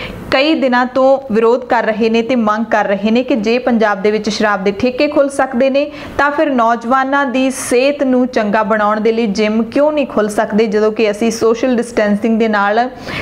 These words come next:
ਸਾਰੇ ਨਿਯਮਾਂ ਦੀ ਪਾਲਣਾ ਕਰਨ ਦੇ ਨਾਲ ਜਿਮ ਖੋਲ੍ਹਣ ਨੂੰ ਤਿਆਰ ਹੈਗੇ ਹਾਂ। ਹੋਰ ਕੀ ਕੁਝ ਕਿਹਾ ਕੈਪਟਨ ਅਮਰਿੰਦਰ ਸਿੰਘ ਨੇ, ਉਹ ਸਾਰਾ ਤੁਸੀਂ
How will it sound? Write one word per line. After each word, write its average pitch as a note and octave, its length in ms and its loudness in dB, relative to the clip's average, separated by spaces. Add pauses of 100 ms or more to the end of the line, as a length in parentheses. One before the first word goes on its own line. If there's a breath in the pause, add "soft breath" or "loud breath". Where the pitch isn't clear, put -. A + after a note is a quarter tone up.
ਸਾਰੇ D4 340 2
ਨਿਯਮਾਂ B3+ 320 0
ਦੀ B3+ 80 -2
ਪਾਲਣਾ A#3 420 0
ਕਰਨ A3 320 0
ਦੇ A3+ 100 0
ਨਾਲ G3+ 300 0
ਜਿਮ G3+ 280 0
ਖੋਲ੍ਹਣ G#3+ 340 0
ਨੂੰ A3 180 2
ਤਿਆਰ F#3+ 280 0
ਹੈਗੇ F#3+ 280 0
ਹਾਂ। G#3 80 -2 (420 loud breath)
ਹੋਰ D4 120 4
ਕੀ D4 160 0
ਕੁਝ D4+ 180 -2
ਕਿਹਾ C#4+ 220 2
ਕੈਪਟਨ A#3+ 300 -2
ਅਮਰਿੰਦਰ A3+ 340 0
ਸਿੰਘ C4 200 -2
ਨੇ, C#4 100 2
ਉਹ C4 80 2
ਸਾਰਾ G#3+ 280 0
ਤੁਸੀਂ A3 400 -2